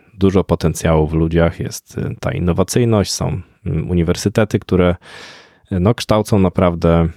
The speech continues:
mm, niezłych specjalistów w różnych dziedzinach, ale to jest taki moment, moim zdaniem, w którym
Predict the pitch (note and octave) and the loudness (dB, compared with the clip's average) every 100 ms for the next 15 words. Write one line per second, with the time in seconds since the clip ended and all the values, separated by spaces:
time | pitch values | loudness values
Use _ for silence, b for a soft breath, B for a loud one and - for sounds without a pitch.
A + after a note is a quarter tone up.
0 | - E2 E2 D#2+ E2+ D#2+ D#2+ F2+ F2+ E2 | -6 -4 -2 -2 -2 -4 -2 2 2 2
1 | E2 E2 - - D#2+ - E2 F2+ - A2+ | 0 -2 -4 -6 -6 -2 -4 -4 -2 -2
2 | G2 F2+ F2 E2+ E2+ D#2+ E2 E2+ B2+ - | 2 0 0 -4 -4 -6 -4 0 0 -2
3 | _ b b b b b b b b _ | _ b b b b b b b b _
4 | - A2 A#2 A#2+ A#2+ A#2+ A#2 - _ _ | 0 2 4 4 4 2 0 -6 _ _
5 | _ _ _ A2+ A2 A2 - - - G2 | _ _ _ 2 4 2 0 -6 -4 -2
6 | G#2 G2 G2+ G2 F#2+ - F#2 F2+ F2 F2 | 0 2 2 2 0 -2 0 2 0 0
7 | F2 F2+ F2 E2+ - - E2+ E2 E2 | 2 4 2 0 -4 -4 0 0 -2